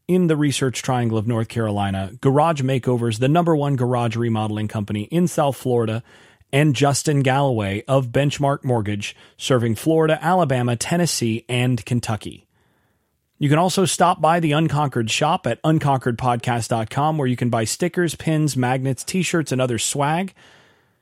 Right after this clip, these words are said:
And thanks also to all those supporters over at Patreon, where I post video analysis and field questions for the podcast.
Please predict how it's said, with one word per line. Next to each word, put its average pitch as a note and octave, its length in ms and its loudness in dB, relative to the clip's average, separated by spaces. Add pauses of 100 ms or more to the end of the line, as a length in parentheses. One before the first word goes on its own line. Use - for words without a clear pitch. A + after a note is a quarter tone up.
(340)
And F#3+ 240 2
thanks F#3+ 460 0 (360)
also A#2 480 0
to C#3+ 280 -2 (100)
all F3+ 280 4
those E3 300 4
supporters C#3+ 600 0
over F3+ 240 4
at F3 80 -6
Patreon, C#3 600 -2
where B2+ 120 0
I A#2+ 60 0
post C3 320 -4
video D3+ 280 2
analysis B2+ 600 0
and B2 280 -4
field C3 360 -2
questions A2+ 480 -2
for G#2+ 240 -4
the G2+ 60 -8
podcast. G2 640 -8